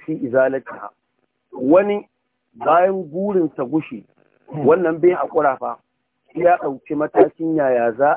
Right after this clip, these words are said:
Speaker 1: a yi kuma ni'imar ta kau. Hasada ce take sawa wani zai ga kawai hanyar da zai bi ya huta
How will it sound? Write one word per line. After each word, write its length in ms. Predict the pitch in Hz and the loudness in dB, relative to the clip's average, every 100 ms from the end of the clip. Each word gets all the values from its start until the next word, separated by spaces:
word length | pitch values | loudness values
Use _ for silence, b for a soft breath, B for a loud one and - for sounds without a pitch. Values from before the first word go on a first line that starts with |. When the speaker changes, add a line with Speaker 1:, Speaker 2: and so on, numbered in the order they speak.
| - | -2
Speaker 1:
a 60 | |
yi 120 | 139 120 | -8 -10
kuma 300 | - 131 131 - _ _ _ _ _ - | -6 -4 -4 -6 _ _ _ _ _ -6
ni'imar 420 | 113 151 147 123 | -4 0 0 0
ta 120 | - - | -2 -6
kau. 200 | - - _ _ _ - - | -8 -10 _ _ _ -10 -4
Hasada 420 | 165 160 202 160 | -2 0 0 2
ce 220 | 156 - - | 0 -4 -4
take 160 | - 151 143 | -4 -6 0
sawa 340 | 151 139 131 131 | 2 4 2 2
wani 340 | 143 147 151 _ _ _ _ _ _ _ _ _ _ _ 123 | 2 0 -4 _ _ _ _ _ _ _ _ _ _ _ -2
zai 120 | 160 | 0
ga 120 | 143 | -2
kawai 280 | - 175 160 | -2 0 0
hanyar 340 | - 175 165 143 | 0 0 2 0
da 100 | 123 | -2
zai 160 | 135 143 | 0 0
bi 140 | 143 | 2
ya 60 | 120 | 0
huta 340 | 131 139 143 | -2 -4 -4